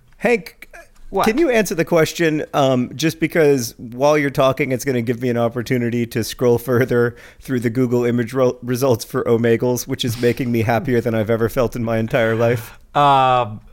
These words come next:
Speaker 2: well, I mean, I could go <laughs> back and actually answer a question about how to live in a small space, uh, because we didn't answer that one at all. We got really stuck on Omegles,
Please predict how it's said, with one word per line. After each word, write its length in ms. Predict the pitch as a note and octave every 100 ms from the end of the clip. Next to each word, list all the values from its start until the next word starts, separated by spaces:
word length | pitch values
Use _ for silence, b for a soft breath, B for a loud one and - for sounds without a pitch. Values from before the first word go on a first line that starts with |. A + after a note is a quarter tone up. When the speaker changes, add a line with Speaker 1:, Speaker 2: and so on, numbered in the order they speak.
| -
Speaker 2:
well, 340 | C3+ F#3 F#3
I 120 | D#3+ F#3+
mean, 120 | G3
I 80 | F3+
could 260 | - C#4+
go 160 | G3+ G3
<laughs> 0 |
back 360 | D#3 G3+ C#3+ E3+
and 120 | D#3
actually 440 | D3 - E3+ E3
answer 240 | D#3+ D#3+ E3
a 40 |
question 300 | D3 D#3 D3+
about 80 | C#3+
how 120 | D3
to 60 | D3
live 200 | C3+ D3
in 80 | C#3
a 60 |
small 280 | C3 D3 C#3
space, 460 | C3+ - C#3+ G#3+ - B B B B B
uh, 380 | C#3+ D3 D3+ D3
because 280 | C3 D3 D3+
we 60 | F#3+
didn't 180 | G3+ C#3
answer 220 | C#3 B2+
that 200 | B2 B2+
one 100 | B2
at 100 | A2
all. 220 | A#2+ C3+
We 80 | A#2+
got 160 | C3 C3
really 200 | C#3 C3
stuck 260 | - D3+
on 100 | D3 A#2+
Omegles, 520 | A2 C3 G3+ B3+